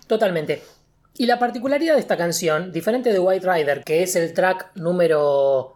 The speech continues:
diecinueve, creo que habíamos dicho, de los treinta que tiene la banda sonora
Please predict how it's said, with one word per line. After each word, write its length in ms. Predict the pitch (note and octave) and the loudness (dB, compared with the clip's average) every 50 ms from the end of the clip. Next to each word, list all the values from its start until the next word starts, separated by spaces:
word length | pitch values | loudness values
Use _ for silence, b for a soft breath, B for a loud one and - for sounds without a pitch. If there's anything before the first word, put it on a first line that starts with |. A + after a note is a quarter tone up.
| _ _ - | _ _ -10
diecinueve, 680 | - D#3+ F3 D3+ E3+ F3 D#3+ F3+ G3+ G3+ F#3 E3 C#3+ B2 | -4 -2 -2 -2 -2 -2 -2 2 2 4 4 4 2 2
creo 140 | D3+ D3+ C#3+ | 0 0 0
que 60 | D#3 | 0
habíamos 280 | D3+ D#3 D#3 D#3 C#3 C3+ | -2 -2 -2 -4 -6 -6
dicho, 240 | D#3+ E3 - E3+ | -6 -4 -2 -2
de 80 | D3+ C#3+ | 0 0
los 160 | C#3 B2 - | -2 -4 -4
treinta 360 | - F3 E3+ E3 E3 D#3+ C#3+ | -2 -2 -2 -2 -2 -2 -4
que 100 | C3 C#3 | -4 -4
tiene 180 | C3+ E3 D#3+ D3 | -4 -4 -4 -2
la 100 | C#3 C#3 | -2 -2
banda 200 | D3 D#3+ D#3+ D3+ | 0 -2 -2 -2
sonora 500 | C#3+ - D3 C#3+ D3 D3+ D3 D3 - - | -4 -4 -4 -4 -2 -2 -2 -4 -6 -10